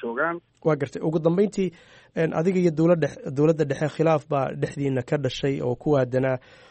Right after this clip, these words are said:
Speaker 2: mowqifkii, eh, aad ka qaadatay arrimaha khaliijka ka taagan.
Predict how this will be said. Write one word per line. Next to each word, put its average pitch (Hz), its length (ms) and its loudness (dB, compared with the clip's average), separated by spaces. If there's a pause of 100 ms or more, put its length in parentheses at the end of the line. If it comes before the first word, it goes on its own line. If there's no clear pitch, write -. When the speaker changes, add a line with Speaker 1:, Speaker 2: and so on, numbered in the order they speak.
(160)
Speaker 2:
mowqifkii, 151 720 2
eh, 131 220 -2
aad 123 120 -6
ka 156 100 2
qaadatay 135 460 -2
arrimaha 127 340 0
khaliijka 135 420 -2
ka 143 140 -4
taagan. 131 420 -2